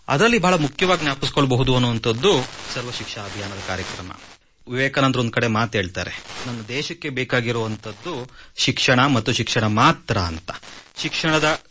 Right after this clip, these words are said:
ಪರಿಣಾಮದಿಂದ ಇನ್ನೆಲ್ಲವೂ ತನಗೆ ತಾನಾಗೆ ಬರುತ್ತೆ ಅಂತ ಅವ್ರು ಹೇಳ್ತಾರೆ. ಅದನ್ನ ಒಂದು ಅರ್ಥದಲ್ಲಿ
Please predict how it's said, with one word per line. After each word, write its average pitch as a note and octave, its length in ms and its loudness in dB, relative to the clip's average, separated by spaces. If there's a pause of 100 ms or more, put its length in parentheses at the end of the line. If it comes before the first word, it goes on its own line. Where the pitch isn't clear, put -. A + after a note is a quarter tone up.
(160)
ಪರಿಣಾಮದಿಂದ D#3 720 -2 (340)
ಇನ್ನೆಲ್ಲವೂ F3+ 640 2
ತನಗೆ F#3 260 0
ತಾನಾಗೆ C3+ 380 2
ಬರುತ್ತೆ A2 400 -2
ಅಂತ G2 180 -4
ಅವ್ರು G3+ 120 2
ಹೇಳ್ತಾರೆ. A2 400 -2 (500)
ಅದನ್ನ E3 280 4
ಒಂದು E3 320 4
ಅರ್ಥದಲ್ಲಿ D#3 800 2